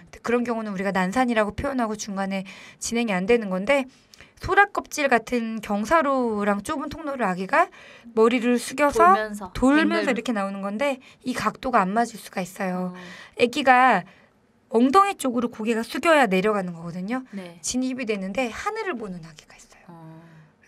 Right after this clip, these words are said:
Speaker 1: 돌 때 이렇게 밑으로 돌아야 되는데 얘가 거꾸로 하늘 쪽으로 도는 아기가 있는데
Speaker 2: 어.
Speaker 1: 생각해 보세요. 이런 경사진대를 내려가야 되는데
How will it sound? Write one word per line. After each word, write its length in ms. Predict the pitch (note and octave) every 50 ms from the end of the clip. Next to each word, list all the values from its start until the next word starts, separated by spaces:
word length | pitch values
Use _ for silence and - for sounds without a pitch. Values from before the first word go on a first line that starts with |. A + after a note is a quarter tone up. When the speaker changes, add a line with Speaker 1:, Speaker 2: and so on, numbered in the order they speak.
| _ -
Speaker 1:
돌 200 | - B3+ C#4+ C4
때 300 | C4 - D#4+ C#4+ G#3 - - - _ _ _ _ _
이렇게 240 | C4+ D4+ - - A#3
밑으로 360 | G#3 C4+ C4 - - F4+ D#4
돌아야 200 | B3+ C4 B3 A3+
되는데 340 | A3 A3 G#3+ A3+ G#3+ A#3 G3+
얘가 240 | G3 G3+ B3 B3+
거꾸로 460 | A#3+ B3 - F4+ - - - G4 F4+ E4
하늘 360 | - - A4+ A#4 A#4+ A4 A4
쪽으로 280 | - E4 - - B3
도는 340 | A#3+ - A3+ G#3+ G#3+ G#3+ G3
아기가 260 | F#3 F#3 F#3+ G3 G#3+ G3
있는데 400 | F#3 F3+ F3+ G3 C#4+ D4 C4 E3+
Speaker 2:
어. 40 | - D#3 D3+ - - - - - -
Speaker 1:
생각해 380 | - E4 F#4 F#4+ F#4 - D#4+ B3+
보세요. 460 | G#3+ A3 G#3+ - F#3+ G3 B3 D#4+ E4+ - _ _ _ _ _ _ _ _ _ _ _ _ _ -
이런 300 | B3+ C4 C#4+ C4+ C4 B3+
경사진대를 720 | - A3 A#3 B3+ E4 F4 D#4 D#4 D4 C#4 C4+ B3+ A#3+ B3
내려가야 400 | G#3+ G3 G#3 G#3 B3+ C4 C4 A#3+
되는데 480 | A3 G3+ F#3+ F#3 G3 G#3+ C4+ C#4 A#3+ F#3+